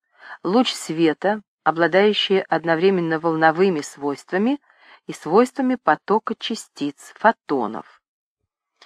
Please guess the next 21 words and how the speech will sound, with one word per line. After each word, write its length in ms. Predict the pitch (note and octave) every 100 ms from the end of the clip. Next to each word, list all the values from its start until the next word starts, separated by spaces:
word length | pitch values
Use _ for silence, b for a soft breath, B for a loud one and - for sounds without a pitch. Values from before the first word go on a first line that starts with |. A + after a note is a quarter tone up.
| b b
В 140 | - -
технике 520 | A3+ G#3+ G3+ F3 F3
будущего 800 | D#3+ F3 E3+ - G3+ G3+ A3 - b b _
оба 240 | G#3+ G#3+ F#3
эти 200 | E3 D#3
свойства 480 | - E3+ D#3 - D3
луча 480 | C#3+ - F#3 A#3+ b b b b -
разделяются 960 | G3+ A3 G3+ B3+ F3+ D#3+ D#3 C#3+ -
и 80 | D#3
как 220 | - G#3
бы 140 | G#3+ B3
концентрируются. 1400 | - G3+ - A#3 - D#3 D#3 C#3+ C#3+ C3+ - C#3 B2+ C3 _ _ _ _ _
Фантастическое. 1040 | - B3+ E3 - - A2 - - - - _ _ _ _ _ _ _ _ _ _ _ _ _ _ _ _ _ _
«Как 300 | B3 C4 -
я 120 | A#3
понимаю 600 | - G#3 G3 F#3+ G3+ F3
вас, 280 | D#3+ D3+ -
Веда!» 520 | D3 F3 D#3+ C#3+ C#3+ _ -
воскликнул 720 | D#3 - E3 E3+ E3 D#3 - -
Мвен 460 | D3+ C#3 D3+ D3
Мас. 520 | C#3+ C#3 C#3 - -